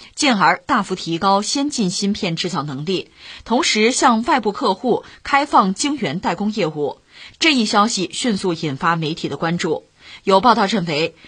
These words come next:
英特尔这一出人意料的赌注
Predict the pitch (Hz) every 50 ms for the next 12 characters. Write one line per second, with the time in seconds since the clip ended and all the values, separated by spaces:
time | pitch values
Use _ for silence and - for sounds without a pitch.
0 | - - - - 320 320 339 - 285 220 170 151 156 - 240 214 190 170 165 165
1 | - - 311 294 269 208 214 240 - 277 262 294 294 240 190 170 - 151 139 135
2 | - 180 160 -